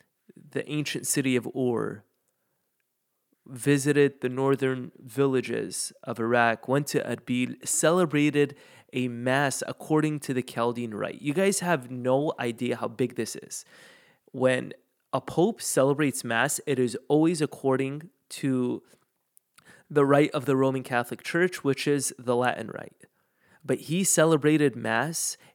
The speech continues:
in the Chaldean liturgy, which is unbelievably historic,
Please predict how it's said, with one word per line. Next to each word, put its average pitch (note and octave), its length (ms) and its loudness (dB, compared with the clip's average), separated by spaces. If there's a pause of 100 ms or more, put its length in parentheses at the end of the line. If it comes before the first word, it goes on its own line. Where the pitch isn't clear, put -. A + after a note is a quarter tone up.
(120)
in D#3 220 0
the D#3+ 160 4
Chaldean C3 840 -2
liturgy, G#2+ 680 -8 (600)
which C#3 360 2
is C3 280 4 (140)
unbelievably C3+ 840 2
historic, C#3 760 2